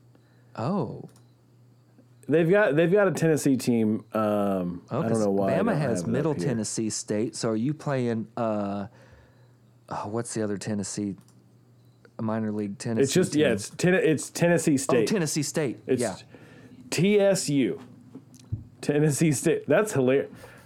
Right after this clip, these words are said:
Speaker 2: I had not looked at their logo before, but they're apparently the Tigers.
Speaker 1: I wonder if that's an
Speaker 2: And it looks,
Speaker 1: H B C U.
Speaker 2: it looks real close to the L S U logo.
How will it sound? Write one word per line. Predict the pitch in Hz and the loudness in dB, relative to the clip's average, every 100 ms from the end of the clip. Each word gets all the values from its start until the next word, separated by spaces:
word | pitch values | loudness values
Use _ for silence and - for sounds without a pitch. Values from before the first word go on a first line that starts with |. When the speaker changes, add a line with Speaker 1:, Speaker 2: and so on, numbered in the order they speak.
| - | 0
Speaker 2:
I | 147 | 4
had | 175 | 4
not | 208 185 | 4 4
looked | 175 | 2
at | 156 | 2
their | 127 | 4
logo | 127 151 135 | 4 4 4
before, | 110 107 120 | 2 2 2
but | 113 117 | 2 2
they're | 131 | 2
apparently | 123 143 151 131 127 | 2 2 2 2 2
the | 110 | 0
Tigers. | - 135 131 98 101 - - - | 2 2 2 2 -2 -4 -8 -4
Speaker 1:
I | |
wonder | 175 285 294 | -2 -2 -2
if | |
that's | 180 - | -2 -2
an | 147 | -2
Speaker 2:
And | 160 160 | -2 0
it | 123 139 | 2 4
looks, | 165 | 4
Speaker 1:
H | 165 | 4
B | 135 | 2
C | 139 | 0
U. | 98 98 - - - _ - - - _ _ _ _ | -2 -8 -18 -20 -20 _ -20 -20 -20 _ _ _ _
Speaker 2:
it | 208 247 | 2 2
looks | 254 285 285 - | 2 0 0 -2
real | 240 233 247 254 247 214 | -4 -4 -2 2 2 2
close | - 226 220 202 | 2 4 4 4
to | - 180 | 4 4
the | 175 | 6
L | 175 156 | 6 6
S | 147 - | 4 2
U | 131 117 | 2 4
logo. | 107 98 104 110 | 2 0 -2 -6